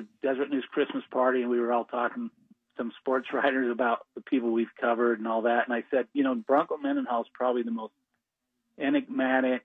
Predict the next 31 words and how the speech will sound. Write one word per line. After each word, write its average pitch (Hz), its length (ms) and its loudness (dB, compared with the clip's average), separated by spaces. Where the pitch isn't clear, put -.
uh, 135 240 -4
unpredictable 123 1000 0
character 123 680 2
that 123 120 -2
I've, 113 200 -2
I've 110 220 -4
dealt 120 240 4
with 117 240 0
in, 104 180 -4
you 113 100 -4
know, 107 180 -6
thirty-three 123 440 0
years 120 320 0
of 107 80 -10
sports 120 340 0
writing. 110 400 0
And, 110 320 -2
uh, 117 160 4
and - 100 0
then 139 160 6
he, 123 220 2
lo 131 240 8
and 127 80 0
behold, 123 380 4
it, 107 120 -4
you 127 80 -6
know, 107 220 -6
happens 120 380 -4
again, 117 340 -2
and 117 100 -4
he 104 160 -8